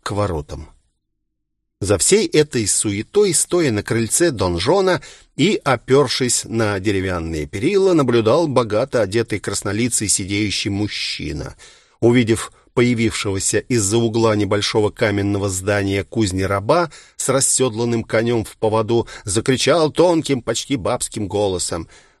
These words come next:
«Гормус, сын курицы, ты куда моего коня ведешь?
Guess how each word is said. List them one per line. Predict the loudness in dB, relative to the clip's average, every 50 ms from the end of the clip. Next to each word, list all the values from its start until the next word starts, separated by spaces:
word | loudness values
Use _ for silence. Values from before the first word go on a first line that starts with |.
| _ 0
«Гормус, | 2 2 2 2 2 0 0 0 0 -2 -8 _ _ _ _ _ _ _ _ -6
сын | -2 -2 0 0 0 0
курицы, | 0 0 0 0 0 -2 -2 -4 -6 -8 _ _ _ _ 0
ты | 0 0 0
куда | 2 0 2 4 4 4 4 4
моего | 2 2 4 4 4 4
коня | 4 0 0 0 0 -2
ведешь? | -2 -2 -4 -4 -6 -6 -10 -14